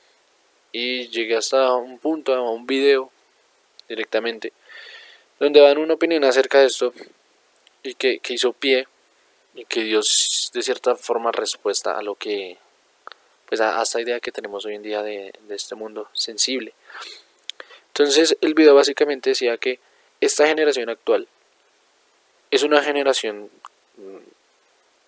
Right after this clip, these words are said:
que es la consecuencia de la falta de evolución, de todo lo malo que se ha llegado a hacer y cómo las generaciones pasadas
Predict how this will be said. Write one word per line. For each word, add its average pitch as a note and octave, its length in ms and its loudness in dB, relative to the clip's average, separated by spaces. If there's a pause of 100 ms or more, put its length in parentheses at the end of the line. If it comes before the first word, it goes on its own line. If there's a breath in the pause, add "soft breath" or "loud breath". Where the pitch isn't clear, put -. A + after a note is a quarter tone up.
(120)
que A#2+ 760 2 (340)
es C3+ 160 0
la D3 80 6
consecuencia C3+ 640 -2 (1200 soft breath)
de B2 80 0
la A2+ 100 4
falta A2 280 2
de A#2 80 6
evolución, D3 640 2 (560 soft breath)
de A2 1160 0
todo A#2+ 180 4
lo C#3 100 0
malo C3 320 0 (100)
que B2 120 -4
se B2 100 0
ha A#2 40 -2
llegado A2+ 280 -2
a A2+ 40 -2
hacer B2+ 320 -6 (140)
y A2 460 -12 (100)
cómo B2 220 -6
las C3 340 -2
generaciones A2+ 560 -2
pasadas G#2+ 480 -2